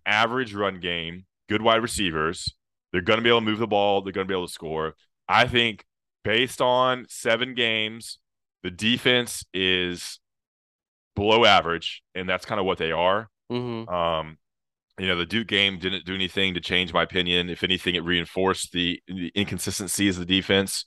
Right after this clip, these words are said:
Speaker 2: Yeah.
Speaker 1: I think we'll see that against Pitt, too. I think Pitt will be able to run the ball against U N C. You know, the U N C lost Raven Hasek. It's a big loss down the middle. Um, we'll see more of your boy Travis Shaw. So, I, I mean, you would, I think you expect, uh,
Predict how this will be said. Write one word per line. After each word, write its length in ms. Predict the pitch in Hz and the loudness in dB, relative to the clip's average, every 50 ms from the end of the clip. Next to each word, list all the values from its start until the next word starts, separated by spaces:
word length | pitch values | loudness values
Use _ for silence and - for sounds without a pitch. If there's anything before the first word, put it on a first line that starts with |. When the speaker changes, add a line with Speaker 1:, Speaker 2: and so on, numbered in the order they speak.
| _ _ | _ _
Speaker 2:
Yeah. 200 | - 123 110 101 | -2 0 0 0
Speaker 1:
I 80 | 95 98 | 0 -2
think 140 | - - _ | -10 -18 _
we'll 80 | - - | -20 -16
see 160 | - - 95 | -6 0 2
that 100 | 92 90 | 4 4
against 280 | 92 90 92 90 - - | 4 4 2 0 -2 0
Pitt, 180 | - 101 95 | 2 2 2
too. 180 | - - 101 95 | 2 2 4 4
I 40 | 82 | 4
think 120 | 85 80 | 2 0
Pitt 140 | - 92 71 | -4 -2 -2
will 80 | 82 85 | 0 2
be 80 | 90 | 4
able 80 | 90 90 | 4 4
to 40 | 87 | 6
run 100 | 90 92 | 4 4
the 60 | 95 | 4
ball 200 | 92 90 80 80 | 4 4 4 2
against 240 | 80 76 76 - - | 2 -2 -4 -10 -10
U 80 | 78 73 | -10 -10
N 80 | 73 | -10
C. 280 | - - 76 71 64 - _ _ _ _ _ _ _ | -10 -8 -8 -8 -8 -8 _ _ _ _ _ _ _
You 80 | - 80 | 0 2
know, 60 | 82 80 | 4 6
the 180 | 82 85 82 76 82 82 | 6 4 2 0 -8 -6
U 120 | 87 87 90 | -2 0 0
N 60 | 90 | 0
C 100 | - 101 | 0 0
lost 320 | 85 85 85 85 85 - - | 2 4 6 4 4 4 4
Raven 220 | 85 82 82 85 | 2 2 2 2
Hasek. 320 | 85 95 104 98 - 104 - - - _ _ _ _ _ _ _ | 2 2 2 2 2 0 0 -2 -4 _ _ _ _ _ _ _
It's 60 | - | -14
a 40 | - | -10
big 240 | 76 73 98 92 90 | -2 2 2 4 4
loss 220 | 92 92 90 - | 6 4 4 4
down 180 | - - 90 87 | 4 2 0 0
the 60 | 87 87 | 2 2
middle. 400 | 90 98 101 101 101 98 95 - _ _ _ _ _ _ _ - | 4 4 6 6 6 4 2 -2 _ _ _ _ _ _ _ -8
Um, 420 | 78 80 80 78 76 71 73 71 73 _ _ | -4 -2 -2 -2 -2 -2 -4 -8 -12 _ _
we'll 80 | - 82 | -18 -8
see 140 | - 95 90 | -4 -2 0
more 200 | 85 85 85 85 | 2 4 6 6
of 20 | |
your 80 | 87 85 | 4 4
boy 180 | 82 85 85 78 | 4 4 2 2
Travis 320 | - - 85 82 80 80 | 2 2 2 2 0 0
Shaw. 440 | - - 107 95 98 101 98 98 101 - _ _ _ _ _ _ _ _ _ | 0 2 4 6 8 8 8 6 4 2 _ _ _ _ _ _ _ _ _
So, 540 | - - 92 87 82 85 85 85 85 85 - - | -6 0 2 4 6 6 6 6 4 2 0 -2
I, 120 | - 95 - | -2 -4 -2
I 180 | - 90 95 | -2 -2 -2
mean, 200 | 95 92 90 92 | 0 0 -2 -2
you 160 | 87 90 101 98 | -2 -2 -2 -2
would, 180 | 98 90 - - | -2 -2 -4 -2
I 100 | 92 92 | -2 0
think 140 | 98 101 95 | 0 0 0
you 80 | 90 90 | 0 -2
expect, 680 | 82 - - - - 110 107 113 - - - - - _ _ _ _ _ _ _ _ _ _ - | -4 -6 -10 -4 2 4 4 4 4 0 -6 -14 -16 _ _ _ _ _ _ _ _ _ _ -2
uh, 460 | 95 95 95 95 92 92 92 92 | 2 2 4 4 6 6 4 4